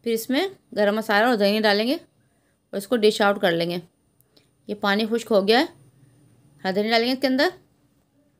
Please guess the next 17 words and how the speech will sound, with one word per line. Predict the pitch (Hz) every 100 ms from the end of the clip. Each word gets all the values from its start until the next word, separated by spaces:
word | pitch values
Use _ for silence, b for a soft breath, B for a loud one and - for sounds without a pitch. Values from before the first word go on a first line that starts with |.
| _ _ _ _ _ _ _ _ _
तीन | 214 202
से | 226
चार | 220 214
टेबल | 233 233
स्पून। | 247 - 302 370 - _ - _ _ _ _ _ _ _ _ _ _ _ _ _ _ _ _ _ _ _ _ _ _ _ _ _ 202
वन | 214 220
टीस्पून | 233 240 240
गरम | 233 214 196
मसाला, | 220 240 233
मसा-, | 220 220 226
गरम | 208 220
मसाला | 240 240 247
डालेंगे | 247 262
पिसा | 254 262
हुआ | 262 339 349 _ _ _ _ _
वन | 208 226
टीस्पून। | 240 247 262 381